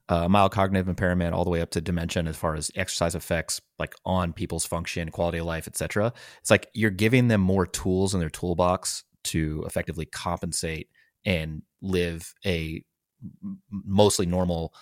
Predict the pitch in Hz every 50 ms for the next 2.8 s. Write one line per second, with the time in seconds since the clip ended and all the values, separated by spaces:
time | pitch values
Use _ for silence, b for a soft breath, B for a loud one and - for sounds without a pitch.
0 | b b - - 101 87 80 73 87 85 76 82 - - - B B B B B
1 | - 98 87 85 90 - 85 101 - - 107 - - 101 - - 95 90 95 87
2 | 85 82 82 - - - 90 82 85 90 82 78 78 76 -